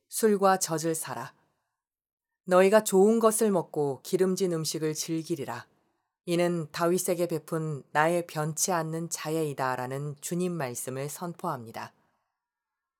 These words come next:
그날 먹을 양식을 마음 편히 구하지 못하는 사람들을 굶주리지 않게 살리시는 주님 사랑을 선포하는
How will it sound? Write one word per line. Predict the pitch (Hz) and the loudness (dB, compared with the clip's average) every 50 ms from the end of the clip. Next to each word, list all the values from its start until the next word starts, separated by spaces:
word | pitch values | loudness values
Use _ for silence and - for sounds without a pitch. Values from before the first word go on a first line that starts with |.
| _ _ _ _ _ _ _ _ _ _ _ _ | _ _ _ _ _ _ _ _ _ _ _ _
그날 | - 214 202 220 226 226 220 208 | 0 4 8 10 10 10 10 8
먹을 | 190 185 185 202 202 196 | 6 6 6 4 2 4
양식을 | 180 165 160 160 - - 165 170 170 170 170 | 4 2 2 0 -4 -2 0 0 2 2 0
마음 | 151 135 127 135 147 170 185 | 0 -2 -2 -2 -2 -2 -4
편히 | 190 - - 190 190 190 | -6 -6 -6 -4 -4 -4
구하지 | 190 - - 160 156 156 156 180 | -4 -4 -2 -2 0 0 -2 -4
못하는 | 170 143 135 - - 156 151 151 | -6 -8 -8 -8 -8 -8 -6 -6
사람들을 | 151 - 151 139 135 143 139 135 131 123 127 131 135 135 - _ - - - _ _ | -6 -6 -8 -8 -8 -8 -8 -8 -6 -6 -6 -6 -8 -10 -14 _ -20 -20 -20 _ _
굶주리지 | - 190 175 175 175 196 190 196 185 175 196 | -4 -2 -2 0 0 0 0 0 0 2 2
않게 | 185 160 151 147 - 175 | 2 2 2 -2 -4 -6
살리시는 | - - 202 202 202 196 202 - 165 160 165 170 170 170 156 | -4 -4 -2 -2 -2 -2 -2 -4 -4 -2 -2 -2 -2 -4 -6
주님 | - - 175 175 190 185 185 | -4 -4 -4 -2 -2 -2 -2
사랑을 | 180 - - 147 131 123 123 131 135 139 143 | -4 -6 -8 -8 -8 -8 -6 -8 -8 -8 -8
선포하는 | 139 - - 196 190 190 190 - 190 170 147 131 120 110 110 | -10 -8 -8 -6 -6 -8 -8 -8 -6 -6 -6 -6 -8 -12 -12